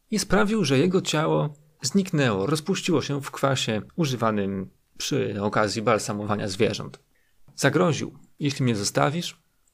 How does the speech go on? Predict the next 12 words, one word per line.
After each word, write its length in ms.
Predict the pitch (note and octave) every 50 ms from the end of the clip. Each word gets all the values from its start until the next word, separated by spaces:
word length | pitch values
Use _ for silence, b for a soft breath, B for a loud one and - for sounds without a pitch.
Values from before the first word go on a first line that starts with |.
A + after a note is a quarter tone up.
| _ -
skończysz 720 | - - - F#3 D3+ C3+ - B2 A#2+ G#2 - - - _ _ -
tak 200 | - - B2+ -
jak 200 | A2 G2+ - -
on”. 200 | G2+ G2 G2+ G#2+ - - _ _ _ _ _ _ _ _ _ _ _ _ _ _ -
Na 140 | G3+ F#3+ C3
bardziej 300 | C#3 C3+ D3+ B2+ C3 B2
radykalne 480 | A#2 G#2 B2+ - C3 A#2+ A2+ A2 G#2+
kroki 300 | - - C#3+ C3+ C#3 -
decyduje 340 | A#2+ C3 - B2+ C#3+ D3+ -
się 180 | D3 D3+ C#3+ C3+
też 220 | D#3 D3+ - -
Michela, 540 | C#3+ D#3 D3+ - C3 B2+ A2+ A2 G2+ -